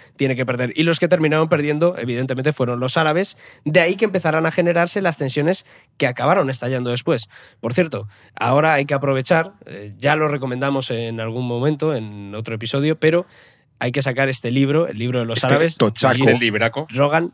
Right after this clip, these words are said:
Speaker 1: que explica perfectamente todo este proceso.
Speaker 2: Este libro lo voy a enseñar a cámara, Eugene Rogan, Los árabes, del Imperio Otomano a la actualidad. Es un libro fantástico. No lo voy a sostener mucho tiempo porque pesa un montón y se me va a cansar el brazo.
Speaker 3: <laughs> Lo vamos a dejar aquí delante para que
Speaker 2: Mira,
Speaker 3: lo vean
Speaker 2: dejadlo
Speaker 3: los,
Speaker 2: así,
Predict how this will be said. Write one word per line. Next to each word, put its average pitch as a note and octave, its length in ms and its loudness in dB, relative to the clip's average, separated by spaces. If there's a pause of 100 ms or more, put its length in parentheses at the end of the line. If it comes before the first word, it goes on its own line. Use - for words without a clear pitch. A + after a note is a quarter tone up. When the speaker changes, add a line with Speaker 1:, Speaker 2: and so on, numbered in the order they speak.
(100)
Speaker 1:
que C3+ 80 -2
explica D#3 420 -2
perfectamente E3+ 800 0
todo D3 220 -2
este C#3+ 200 -2
proceso. C#3 600 0
Speaker 2:
Este C#3+ 220 0
libro C#3 320 4
lo A2 80 -2
voy A#2 60 2
a - 20 0
enseñar A#2 240 -4
a G#2+ 60 -2
cámara, A#2+ 440 0
Eugene A2+ 320 -4
Rogan, A#2+ 480 0
Los G2+ 240 -6
árabes, B2 560 -2
del G#2+ 160 -6
Imperio A2 280 0
Otomano A2 320 -2
a G#2+ 40 0
la G2+ 60 0
actualidad. G#2 340 -2
Es - 80 -8
un G2 80 -10
libro F#2+ 140 -6
fantástico. A2+ 640 -4
No G#2 100 -4
lo G#2 60 0
voy G#2 80 0
a G#2+ 40 -4
sostener G#2 280 -4
mucho G2 180 -4
tiempo A2 220 -2
porque F2 180 -12
pesa F#2+ 220 -6
un G2 80 -4
montón G2 320 -4
y E2+ 140 -8
se F#2 100 -14
me F2 80 -10
va F#2 60 -6
a F2+ 40 -4
cansar A#2 240 0
el G2+ 80 2
brazo. B2 280 -4
Speaker 3:
<laughs> - 100 -10
Lo A#2+ 60 -2
vamos A2+ 120 -2
a B2 40 0
dejar A2+ 200 0
aquí G#2+ 140 -2
delante G#2 240 -2
para G2+ 100 -2
que G#2 80 -2
Speaker 2:
Mira, G2+ 80 -2
Speaker 3:
lo G2 60 0
vean G2+ 140 2
Speaker 2:
dejadlo G2 180 0
Speaker 3:
los, F#2+ 80 -2
Speaker 2:
así, D3+ 240 -4